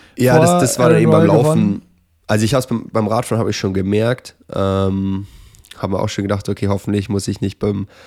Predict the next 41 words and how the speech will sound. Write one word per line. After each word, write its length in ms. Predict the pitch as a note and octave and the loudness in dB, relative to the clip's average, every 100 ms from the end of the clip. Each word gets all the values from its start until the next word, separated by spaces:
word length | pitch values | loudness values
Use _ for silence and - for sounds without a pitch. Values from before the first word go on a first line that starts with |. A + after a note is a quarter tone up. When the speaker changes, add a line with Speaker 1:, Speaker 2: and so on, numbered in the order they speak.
| - - | -20 -8
Speaker 1:
beim 140 | F#2 | -2
Laufen 340 | G#2 G2+ - G2 | 0 0 -2 -2
irgendwie, 440 | G2+ G2+ G2 G2 | -2 0 0 0
äh, 260 | F#2+ F#2+ F2+ | 0 -2 -2
aufs, 240 | D#2+ - | -4 -6
ins 260 | - G2+ - | -8 -8 -4
Dixie 320 | A#2+ - G2 | -6 -4 -6
abbiegen. 500 | G2+ - G2+ A2+ B2+ _ - | -6 -4 -2 -2 -4 _ -10
Speaker 2:
Ja. 180 | C3 - - _ _ _ _ _ - | -10 -10 -18 _ _ _ _ _ -4
Speaker 1:
Ähm, 560 | G2+ F#2+ F#2+ G2 G2 - | 0 0 0 0 -4 -6
aber 640 | - G2+ G#2 G2+ G2 - - _ _ _ | -4 -2 0 0 -2 -4 -10 _ _ _
ja, 120 | A2+ G2+ | -4 -2
beim 240 | G2+ G#2 | 0 0
Laufen 300 | G#2 A2 G#2+ | 0 0 -2
war 80 | A2 | -4
es 80 | - | -2
dann 100 | G#2 | -2
eben 160 | G2+ | -2
so, 140 | G2 G#2+ | 0 0
meine 240 | G2+ G2+ | 0 0
Beine 360 | F#2+ G#2 G#2 G#2 | -2 -2 0 0
hätten 440 | G#2+ - A2 G#2 | -2 -2 -4 -4
sogar 220 | G2 G2 | -2 -2
noch 120 | G#2 G2+ | -2 -2
schneller 300 | G2+ G#2 G#2+ | -2 -2 -2
gekonnt, 380 | F#2+ - G#2 | -4 -4 -4
theoretisch, 500 | - G2+ G#2 G#2 G#2 | -4 -4 -2 -4 -6
aber 160 | - G2 | -4 -2
mein 200 | F#2+ F#2 | -2 -2
Magen 340 | F#2+ F#2+ F#2+ | -2 -4 -4
war 80 | G2 | -4
eben 160 | G#2+ F#2+ | -4 -6
so 100 | G2 | -6
ein 100 | F#2+ | -6
bisschen, 520 | F#2+ - G2+ G2 F#2 - - - - _ - | -6 -6 -6 -4 -6 -10 -20 -20 -20 _ -8
ja, 120 | G2 | -4
der 100 | G2+ | 0
mich 140 | G#2 - | 0 0
da 120 | G2 | -4
zurückgehalten 720 | - A2 - G#2+ G2+ G#2 G#2+ | -2 -4 -2 -2 -2 -2 -2
hab, 280 | G#2 - | -2 -6